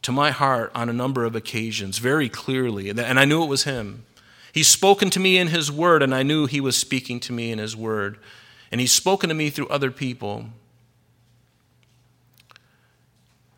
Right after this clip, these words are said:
But that is something that is just, it is just an awesome thing to know that he is,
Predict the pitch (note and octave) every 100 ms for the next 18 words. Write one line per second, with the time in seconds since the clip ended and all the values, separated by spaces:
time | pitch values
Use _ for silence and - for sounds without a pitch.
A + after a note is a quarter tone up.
0 | _ _ _ _ _ _ _ _ _ _
1 | _ _ - A#2+ C#3 C#3+ - C3 A2+ C#3
2 | C3 C3 B2 A#2 G#2+ A2+ G#2+ - - A#2
3 | A#2+ A#2 B2+ A#2 A#2 - B2 B2+ - A#2
4 | - A#2 A2 G#2+ A2+ A2+ A#2+ A#2 A2 A#2+
5 | A#2+ A2 G#2+ -